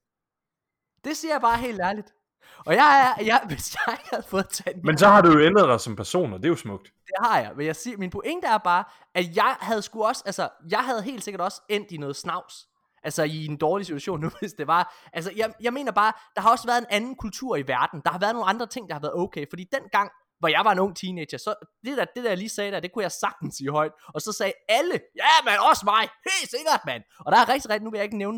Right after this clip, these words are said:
Speaker 2: Hmm.
Speaker 1: navne på de her skuespillere, men, men der er rigtig, rigtig mange skuespillere, som har gjort præcis det samme. Det handler jo om det her med, præcis som du siger, Ni-, Mika, det handler om, kulturen i verden ændrer sig, og det gør også, at vi mennesker ændrer os. Og det gør også, at vi kan sidde og se tilbage på ting.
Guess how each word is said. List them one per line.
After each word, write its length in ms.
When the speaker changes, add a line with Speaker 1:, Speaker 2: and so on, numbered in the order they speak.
Speaker 2:
Hmm. 100
Speaker 1:
navne 200
på 40
de 120
her 60
skuespillere, 600
men, 200
men 160
der 60
er 80
rigtig, 220
rigtig 140
mange 140
skuespillere, 500
som 140
har 80
gjort 240
præcis 260
det 100
samme. 200
Det 80
handler 240
jo 60
om 160
det 80
her 100
med, 200
præcis 260
som 140
du 60
siger, 240
Ni-, 260
Mika, 180
det 80
handler 180
om, 140
kulturen 440
i 80
verden 260
ændrer 240
sig, 140
og 120
det 120
gør 80
også, 260
at 160
vi 120
mennesker 600
ændrer 280
os. 120
Og 100
det 100
gør 80
også, 240
at 60
vi 40
kan 100
sidde 160
og 60
se 100
tilbage 540
på 60
ting. 260